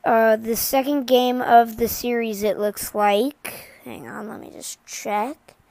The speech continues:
Yes, it was. Second game of the series,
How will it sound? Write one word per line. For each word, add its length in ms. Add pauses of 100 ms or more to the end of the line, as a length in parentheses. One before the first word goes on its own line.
(4000)
Yes, 540
it 200
was. 320
Second 500
game 240
of 100
the 80
series, 760